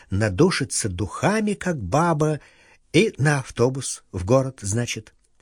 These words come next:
Мы уж подумали, что жениться собрался, а он вдруг исчез. Соседка Полина была у него в доме, хотела посмотреть,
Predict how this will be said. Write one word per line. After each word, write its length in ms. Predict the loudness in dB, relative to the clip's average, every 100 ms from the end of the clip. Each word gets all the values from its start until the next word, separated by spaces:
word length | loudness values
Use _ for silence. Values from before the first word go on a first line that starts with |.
| _ _ _ _ _ _
Мы 120 | 4
уж 260 | 4 2 -4
подумали, 440 | 0 2 4 2 2
что 280 | 0 0 0
жениться 640 | 2 2 2 0 -2 -4
собрался, 720 | -2 -4 -4 -6 -6 -8 -10 -18 _ _ _ _
а 120 | 2
он 160 | 2 2
вдруг 340 | -2 -6 -6
исчез. 500 | -4 -2 -2 -4 -10 -16 _ _ _ _ _ _ _ _ _ -20 -16
Соседка 520 | -2 -2 0 -2 -2 0
Полина 460 | 2 4 4 4
была 380 | 2 2 4 2
у 40 |
него 260 | 0 0 -2
в 80 | -4
доме, 300 | 2 2 2
хотела 400 | -4 -2 0 -2
посмотреть, 680 | -4 -6 -4 -2 0 -2